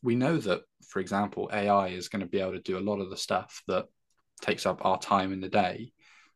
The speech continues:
And whilst we could train young people to be really good at Microsoft Excel and, you know, spreadsheets and stuff like that, why not train them to have those soft skills that are gonna be really useful for their whole career,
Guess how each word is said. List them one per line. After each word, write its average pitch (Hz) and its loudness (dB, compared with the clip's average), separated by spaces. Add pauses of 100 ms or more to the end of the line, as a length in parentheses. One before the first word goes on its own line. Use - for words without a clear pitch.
(120)
And 101 0
whilst 113 2
we 110 -2
could 120 -4
train 101 2
young 98 -2
people 98 -4
to 95 -12
be 95 -4
really 98 4
good 104 -2
at 101 0 (180)
Microsoft 101 -2
Excel 98 2
and, 90 -8
you 98 -8
know, 92 -10
spreadsheets - -2
and 95 -8
stuff - -6
like - -2
that, 90 0 (520)
why 117 4
not 117 0
train 107 2
them 101 2
to 104 -4
have 98 -2 (100)
those 104 -2
soft 117 0
skills 98 -2
that 98 -2
are 101 4
gonna 98 -4
be 90 -4
really 92 -4
useful 92 -8
for - -14
their 90 -2
whole 90 -2
career, 95 -6